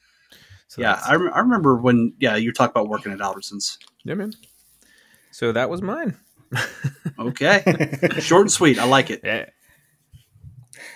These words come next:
Speaker 3: Well, then let me, uh, give you another. This one's another one that's kind of, uh, uh, this one's called A Bad Walk at Hollywood Video. Um,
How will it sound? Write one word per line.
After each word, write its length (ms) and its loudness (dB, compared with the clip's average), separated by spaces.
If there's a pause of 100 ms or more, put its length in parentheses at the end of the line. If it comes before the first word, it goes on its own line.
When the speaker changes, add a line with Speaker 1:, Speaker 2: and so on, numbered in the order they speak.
(140)
Speaker 3:
Well, 500 -2
then 320 -2
let 200 2
me, 280 4
uh, 280 0 (160)
give 200 4
you 100 2
another. 400 2 (240)
This 240 4
one's 240 4
another 320 0
one 160 -2
that's 160 -6
kind 240 -4
of, 100 -4
uh, 400 0 (480)
uh, 420 6
this 160 2
one's 160 2
called 360 6
A 80 2
Bad 320 4
Walk 320 4
at 80 -2
Hollywood 440 2
Video. 540 0 (560)
Um, 480 4